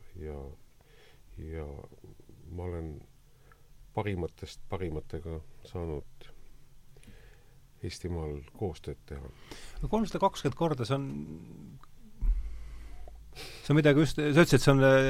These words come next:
Speaker 2: no, Linnateatri kõigi aegade rekord.
Speaker 1: Jaa, see on rekord, jah.
Speaker 2: On draamas, Eesti matus jookseb vist ka päris niimoodi.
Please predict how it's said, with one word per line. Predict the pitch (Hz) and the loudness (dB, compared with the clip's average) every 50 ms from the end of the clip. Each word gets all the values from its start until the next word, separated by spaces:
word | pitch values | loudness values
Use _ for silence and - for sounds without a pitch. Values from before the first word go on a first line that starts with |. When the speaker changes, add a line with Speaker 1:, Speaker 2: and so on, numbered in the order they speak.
| 131 131 131 | 4 4 6
Speaker 2:
no, | 139 147 143 139 135 135 135 131 131 131 139 135 | 6 8 8 8 8 8 6 4 4 4 2 4
Linnateatri | 131 143 143 135 117 104 117 110 107 - - 120 113 113 113 113 113 113 120 | 4 4 6 6 6 6 6 4 4 2 2 2 4 4 4 4 2 0 2
kõigi | - 123 107 110 107 | 2 4 6 6 6
aegade | 98 98 90 101 | 6 4 4 2
rekord. | 101 - - 143 139 | 2 2 4 6 6
Speaker 1:
Jaa, | 117 110 | 6 6
see | 104 110 101 | 4 2 0
on | 104 98 | 0 0
rekord, | 101 - - - - - | -4 -6 -8 -12 -12 -10
jah. | 85 - - 113 107 - - - - - - - - | -10 -8 -8 -8 -10 -12 -14 -20 -20 -20 -20 -8 0
Speaker 2:
On | - 123 117 | 2 4 4
draamas, | - - 131 123 117 101 90 - | 8 10 10 10 10 8 6 4
Eesti | 104 107 110 110 113 113 113 123 127 123 - 117 | 4 2 4 4 4 4 6 4 4 4 6 4
matus | 107 104 - - 101 82 - | 4 4 4 2 2 2 4
jookseb | 104 104 104 107 107 104 - - 107 92 87 | 4 4 4 4 4 2 0 0 -2 -2 -2
vist | 92 - - | -4 -2 0
ka | 120 107 | 0 2
päris | 87 85 80 78 73 76 | 2 0 -2 -4 -4 -4
niimoodi. | 80 76 73 73 71 73 76 | -6 -6 -6 -6 -8 -8 -8